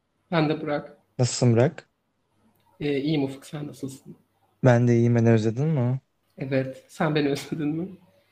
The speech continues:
Speaker 2: Ee, evet. <laughs> Özledim, özledim. Şaka yapıyorum. Ee, epey, epeydir yoktu. Ne kadar oldu bilmiyorum ama yani bana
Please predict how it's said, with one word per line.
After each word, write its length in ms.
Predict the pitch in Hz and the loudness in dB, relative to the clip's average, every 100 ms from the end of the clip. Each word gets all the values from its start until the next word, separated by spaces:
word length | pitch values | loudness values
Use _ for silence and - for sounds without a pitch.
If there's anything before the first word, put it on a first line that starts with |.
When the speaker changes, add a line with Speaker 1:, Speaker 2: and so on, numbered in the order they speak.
| _ _ _ _ _ _ _ _ _ _ - | _ _ _ _ _ _ _ _ _ _ 0
Speaker 2:
Ee, 380 | 120 117 117 117 - _ | 2 4 2 0 -6 _
evet. 680 | 131 117 110 107 - - - _ _ _ _ _ - - - - - _ _ _ _ _ _ _ - - - - _ _ _ | -2 0 -2 -4 -8 -14 -16 _ _ _ _ _ -12 -10 -12 -18 -20 _ _ _ _ _ _ _ -8 -8 -10 -20 _ _ _
<laughs> 1120 | 226 - 160 143 143 - 233 240 202 170 - | 2 6 6 6 2 4 2 4 0 -2 -2
Özledim, 500 | - 117 107 110 113 | 0 2 2 0 0
özledim. 480 | 110 110 110 101 113 | -2 -4 -6 -6 -6
Şaka 280 | - 110 117 | -8 -6 -2
yapıyorum. 500 | 110 - 113 110 120 - - - - - _ _ - - - 117 | -4 -2 -4 -2 -4 -8 -20 -20 -20 -20 _ _ -20 -16 -4 0
Ee, 320 | 110 113 110 - _ _ - | 2 0 -2 -6 _ _ -6
epey, 320 | - 135 123 | 2 2 2
epeydir 560 | 135 123 139 135 123 123 | 0 -2 0 -2 0 2
yoktu. 440 | 123 139 - 123 - - | 2 0 -4 -10 -10 -10
Ne 100 | 120 | -6
kadar 260 | 123 117 | 2 4
oldu 320 | 117 110 107 107 | 6 4 0 -4
bilmiyorum 460 | 113 113 110 107 | -2 0 0 0
ama 320 | 123 135 113 | 0 2 2
yani 420 | 113 110 110 113 120 196 | 2 0 0 -2 -2 -6
bana 520 | 196 113 117 113 | 0 4 4 4